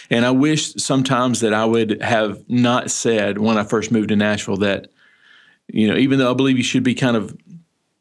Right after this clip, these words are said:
focused toward one direction, sometimes you just have to adapt. And I wish on those times where people are having trouble with a line, I wish I would have chimed in and,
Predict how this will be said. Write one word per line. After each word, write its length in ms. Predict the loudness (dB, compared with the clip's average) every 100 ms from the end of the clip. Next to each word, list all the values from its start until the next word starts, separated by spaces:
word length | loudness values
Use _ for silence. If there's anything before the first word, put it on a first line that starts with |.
| _ _ -18
focused 640 | -18 -2 0 2 0 0
toward 240 | 0 0
one 160 | 0 0
direction, 520 | 2 0 0 0 0
sometimes 720 | 0 0 2 2 2 0 -4 -4
you 160 | 0 2
just 160 | 2
have 200 | 0 -2 0
to 120 | -2
adapt. 640 | 0 0 0 -2 -4 -12 -18 _ -2
And 200 | 0 2
I 60 |
wish 400 | 2 2 2 -2 -4
on 280 | -2 2
those 220 | 2 2 0
times 320 | 0 0 0
where 100 | 0
people 300 | 0 0 0
are 40 |
having 260 | 0 0 0
trouble 420 | 2 2 2 0
with 180 | 0 0
a 40 |
line, 320 | 2 0 0 0
I 60 |
wish 240 | 0 0 0
I 40 |
would 180 | 0 0
have 100 | -2
chimed 340 | 0 2 2
in 240 | 2 2 0
and, 240 | -2 -6